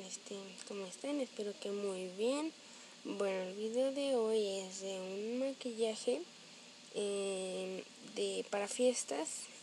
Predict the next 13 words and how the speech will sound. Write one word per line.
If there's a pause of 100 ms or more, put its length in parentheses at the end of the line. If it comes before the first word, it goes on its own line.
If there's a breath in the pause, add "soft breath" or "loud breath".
(120)
eh, (140)
más
en
la
tarde. (720 loud breath)
Voy
a
utilizar (760)
colores (220)
claros
y
colores (120)
fuertes.